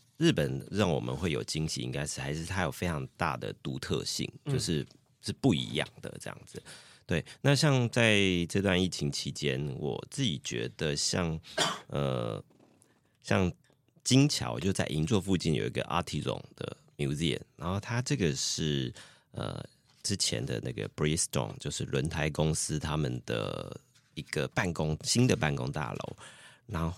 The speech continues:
Speaker 1: 在这个非常都心的蛋黄区里面，就是把他们的地下楼，呃，低楼层作为美术馆的空间使用。所以这也是我觉得是在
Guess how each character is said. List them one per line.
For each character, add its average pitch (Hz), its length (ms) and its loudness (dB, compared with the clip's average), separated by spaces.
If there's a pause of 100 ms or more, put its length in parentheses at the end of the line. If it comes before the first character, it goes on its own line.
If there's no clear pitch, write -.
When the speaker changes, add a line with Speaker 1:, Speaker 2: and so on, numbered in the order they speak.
(120)
Speaker 1:
在 87 360 4 (680)
这 98 160 0
个 64 300 0
非 123 200 4
常 82 240 2
都 98 240 6
心 90 300 6
的 67 160 2
蛋 82 260 2
黄 60 360 -6
区 - 200 -4
里 - 220 -6
面， 65 160 0
就 76 140 -4
是 - 100 -4
把 - 220 -6
他 - 120 -8
们 76 120 -2
的 60 140 -4
地 - 120 -6
下 62 160 -2
楼， - 160 -4 (160)
呃， 55 180 -2 (320)
低 139 200 8
楼 78 220 6
层 - 220 -2 (460)
作 107 200 6
为 65 160 2
美 67 180 -2
术 76 380 2
馆 - 300 -2
的 50 180 -4
空 78 260 0
间 73 200 0
使 - 340 0
用。 - 220 -2 (280)
所 165 140 2
以 160 140 0
这 240 100 4
也 - 160 6
是 87 120 0
我 67 120 2
觉 73 160 2
得 78 120 2
是 85 240 0
在 76 200 2